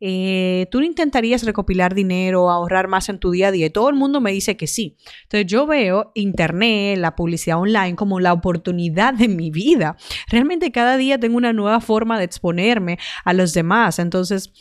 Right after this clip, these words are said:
el problema es que somos tacaños para cosas que realmente no tienen prioridad.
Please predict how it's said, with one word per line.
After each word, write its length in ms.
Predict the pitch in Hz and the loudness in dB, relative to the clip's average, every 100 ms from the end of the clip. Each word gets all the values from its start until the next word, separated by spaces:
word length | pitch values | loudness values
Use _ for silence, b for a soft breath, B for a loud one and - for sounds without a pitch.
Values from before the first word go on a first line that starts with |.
| B B | B B
el 120 | 208 | -4
problema 460 | 214 247 349 285 | -2 -2 0 2
es 140 | 214 - | 2 0
que 100 | 190 | -2
somos 320 | - 240 294 | 2 2 2
tacaños 560 | 269 247 240 180 180 - | 0 2 2 2 -2 0
para 220 | 190 185 | 0 2
cosas 260 | 226 233 | 0 -2
que 100 | - | -2
realmente 360 | 196 202 214 214 | 0 0 0 0
no 180 | 196 208 | 2 0
tienen 300 | 214 180 170 | 2 0 0
prioridad. 480 | 175 160 135 117 | 0 0 -2 -8